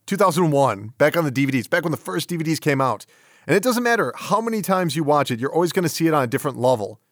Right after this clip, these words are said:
Even though I understand it, I feel like I finally get it. And this time, for me, it was, it was the character of Annie, the shopkeeper who is artfully disassociated herself to maintain her mental independence. She is still gonna say, "Spike, don't do this. This is a bad idea."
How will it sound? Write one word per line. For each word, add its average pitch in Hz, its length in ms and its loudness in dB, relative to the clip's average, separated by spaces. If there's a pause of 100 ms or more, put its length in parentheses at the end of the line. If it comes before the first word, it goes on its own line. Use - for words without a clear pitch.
(120)
Even 160 140 4
though 190 100 6
I 156 80 2
understand 143 480 2
it, 156 100 2
I 127 80 0
feel 185 160 0
like 175 100 0
I 147 60 2
finally 143 320 0
get 131 260 4
it. 165 200 0 (320)
And 139 120 2
this 196 140 2
time, 135 320 0
for 139 140 -2
me, 147 240 2
it 147 60 0
was, 139 220 2
it 143 120 -2
was 135 100 0
the - 80 -6
character 160 300 0
of 139 160 0
Annie, 131 400 2
the 110 100 -4
shopkeeper 156 720 -2 (300)
who 147 200 2
is 127 160 2 (100)
artfully 220 380 0
disassociated 170 680 0
herself 139 420 0 (220)
to 139 80 -4
maintain 147 400 2
her 139 120 0
mental 127 320 2
independence. 120 640 -4 (400)
She - 140 -2
is 135 80 2
still 175 140 2
gonna 165 160 0
say, 120 180 0 (160)
"Spike, 151 340 0
don't 160 180 2
do 135 140 2
this. 147 400 0 (340)
This 151 180 -2
is 147 40 -2
a 151 60 0
bad 143 220 4
idea." 123 500 4